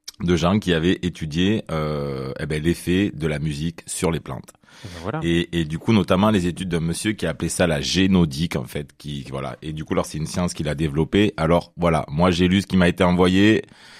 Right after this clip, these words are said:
Speaker 1: C'est un peu ésotérique.
Speaker 2: Ouais.
Speaker 1: Voilà. Euh, j'ai pas plus creusé, mais voilà, c'était juste pour dire, ben voilà, merci déjà à ceux qui ont fait l'effort d'envoyer. Vraiment, merci. Et puis, moi, j'ai appris le nom de cette science qui s'appelle la génodique.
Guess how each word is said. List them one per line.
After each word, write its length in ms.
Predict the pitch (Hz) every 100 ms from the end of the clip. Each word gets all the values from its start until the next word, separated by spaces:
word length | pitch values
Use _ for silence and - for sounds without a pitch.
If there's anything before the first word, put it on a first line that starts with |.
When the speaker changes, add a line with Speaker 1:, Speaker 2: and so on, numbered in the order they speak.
| - _ _ _
Speaker 1:
C'est 520 | - - 98 107 - - _ -
un 160 | 101 -
peu 180 | 139
ésotérique. 580 | 139 120 107 76 71 - _ _ _ 101
Speaker 2:
Ouais. 60 |
Speaker 1:
Voilà. 340 | - 143 95 - _ - - - -
Euh, 160 | 80 78
j'ai 140 | 76
pas 120 | 107
plus 160 | 101 107
creusé, 480 | - 95 101 151 -
mais 260 | 107 127 143
voilà, 280 | 123 104 110
c'était 200 | 87 90
juste 180 | 113
pour 160 | - 95
dire, 220 | 98 113
ben 80 | 92
voilà, 240 | 98 95
merci 420 | 92 127 - 127 110
déjà 320 | 98 98 101
à 140 | 80
ceux 200 | - 104
qui 140 | 98 92
ont 280 | 87 85
fait 360 | 78 98 101 95
l'effort 460 | 90 82 98 87 80
d'envoyer. 440 | 82 69 71 - _
Vraiment, 320 | - 80 170 -
merci. 500 | 82 82 - 131 156 -
Et 160 | 90
puis, 240 | - 98 90
moi, 160 | 104
j'ai 140 | 113 87
appris 200 | - 113
le 120 | 90
nom 280 | 87 104 -
de 160 | 78 85
cette 400 | - 85 - 80
science 340 | - 85 98
qui 80 | -
s'appelle 320 | - - 85
la 100 | 71
génodique. 540 | 67 69 67 55 -